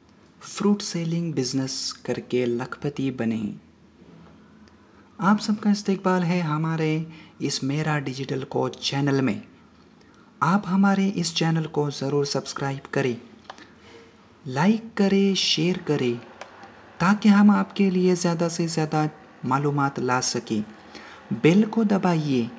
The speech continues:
ताकि आप तक हमारी वीडियो पहुंच सके। जी हाँ दोस्तों, तो चलते हैं। आज,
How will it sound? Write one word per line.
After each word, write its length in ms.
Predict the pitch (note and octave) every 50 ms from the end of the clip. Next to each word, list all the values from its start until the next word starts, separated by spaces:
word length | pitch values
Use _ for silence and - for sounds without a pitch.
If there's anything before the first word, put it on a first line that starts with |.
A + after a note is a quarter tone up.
| - - - - - - - - - -
ताकि 340 | A#2 A#2 A#2 - - C3+ B2+
आप 360 | - C#3 C#3+ D#3 E3 E3 - -
तक 240 | F3 F3 F3 - -
हमारी 420 | E3 E3 F3 E3+ E3+ E3 E3 D3+ A#2
वीडियो 400 | A#2 C3+ D3 D3 E3 E3 D#3+ D#3 D#3+ -
पहुंच 300 | - C3+ C3 D#3 D3+ D3 -
सके। 420 | - - C#3+ C#3+ - C3+ B2+ A2+ G#2+ A2 - - - - - - - - - - - - - - - - - - - - - -
जी 180 | - - D#3 F3+
हाँ 220 | E3+ E3 - E3 D3+
दोस्तों, 400 | C#3 C3 B2 - - - A2+ G#2 G#2 - - - - - - - - - - - - - - - - - - - - _ _ -
तो 100 | - G3+ G#3+
चलते 420 | G#3+ - G#3 G3 G3 F#3+ - A3+ A3
हैं। 400 | G3 G3 G#3+ A3 A3+ A3 - - - - - _ - _ _ _ _ _ _ _ _ _ _ - - - _ _ - _ _ - - _ _ _ _ _ _ _ _ _ _ _ _ _ _ _ _ _ _ _ _ _ -
आज, 240 | F#3 A3 A3+ -